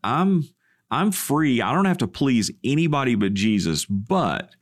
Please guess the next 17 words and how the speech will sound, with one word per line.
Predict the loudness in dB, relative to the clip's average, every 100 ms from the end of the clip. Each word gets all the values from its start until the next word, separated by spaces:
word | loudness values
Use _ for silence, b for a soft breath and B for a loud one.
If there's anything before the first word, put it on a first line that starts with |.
| B B B B _ _ _ -18 -6
I've | -4 -2
tried | -2 -2 0
to |
make | 2 2 0 -2
myself, | -2 -2 -2 -2 0
I've, | -2 -4 -6
I've | -6
tried | -4 -4 -2
to | 0
make | 2 2 0
myself | -2 -2 -2 -4
culturally | -4 -2 -2 0 0 2 2
to | 0 0
bend | -2 0 0 0 -2 -2
to | 0 0
the | 0
culture. | -4 -2 -2 -2 -4 -4